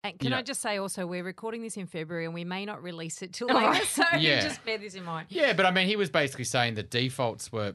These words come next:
Speaker 2: you know, forty percent on house and land packages and, or twenty-five percent, and someone else said forty. And,
Speaker 1: Mm.
Speaker 2: you know, you could take that as, well,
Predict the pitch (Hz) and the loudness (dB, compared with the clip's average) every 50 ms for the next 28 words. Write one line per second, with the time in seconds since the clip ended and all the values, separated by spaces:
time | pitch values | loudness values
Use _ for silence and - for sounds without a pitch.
0 | - - 120 104 92 - - 143 135 131 123 110 110 - - 113 107 101 101 95 | -6 -6 -4 -4 -4 -2 0 2 2 2 2 0 -4 -4 -4 -4 -4 -4 -8 -8
1 | 87 104 101 - - 104 127 170 196 190 147 156 143 107 95 98 90 - 92 87 | -6 -6 -6 -6 -8 -8 -6 -4 -4 -4 0 0 -2 0 -2 -4 -8 -6 -6 -6
2 | 87 80 90 92 92 - 110 101 - - 117 110 104 107 107 101 - 110 101 104 | -6 -6 -8 -10 -10 -10 -12 -10 -8 -6 -6 -6 -4 -4 -4 -4 -4 -6 -10 -10
3 | 98 90 87 - 120 113 110 104 101 98 - - 90 - - - 139 135 135 127 | -10 -10 -8 -6 -6 -6 -4 -6 -8 -8 -10 -10 -12 -14 -8 -6 -2 -2 0 0
4 | 120 110 104 104 98 90 - - - - - - - 170 - 120 113 110 107 110 | 0 -2 -2 -4 -6 -8 -12 -18 -20 -20 -20 -20 -20 -14 -12 -8 -6 -6 -4 -4
5 | 110 117 127 127 - 143 127 - - 147 160 143 127 127 113 107 104 104 101 95 | -4 -4 -6 -4 -4 -8 -8 -2 -2 0 0 0 -2 -2 -2 -2 -2 -2 -4 -4
6 | 98 101 - | -6 -10 -12